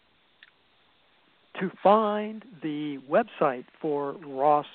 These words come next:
Pelton, it's kind of easy to do. I've done it frequently. If you simply type in natural pharmacist, and then you can also add his name, Ross, R O S S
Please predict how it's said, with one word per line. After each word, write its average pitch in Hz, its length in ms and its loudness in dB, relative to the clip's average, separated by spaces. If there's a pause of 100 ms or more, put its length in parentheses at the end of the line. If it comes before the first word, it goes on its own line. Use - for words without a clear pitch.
(120)
Pelton, 151 540 -2
it's 165 200 -4 (220)
kind 285 200 -6
of 220 120 0
easy 214 360 -4
to 185 100 -8
do. 151 280 0
I've 127 140 -6
done 170 160 0
it 147 100 -4 (100)
frequently. 135 600 -2 (420)
If - 140 -6
you 170 100 2 (120)
simply 196 320 4
type 170 360 0
in 160 460 -2 (440)
natural 185 640 4 (320)
pharmacist, 165 640 2 (380)
and 156 120 -8
then 151 160 -6
you 147 100 -8
can 143 140 -8
also 151 360 -2
add 143 300 -6
his 143 180 -12 (120)
name, 143 360 -10
Ross, 147 360 6 (160)
R 147 340 4 (100)
O 147 400 4
S 156 220 -2 (160)
S 147 280 4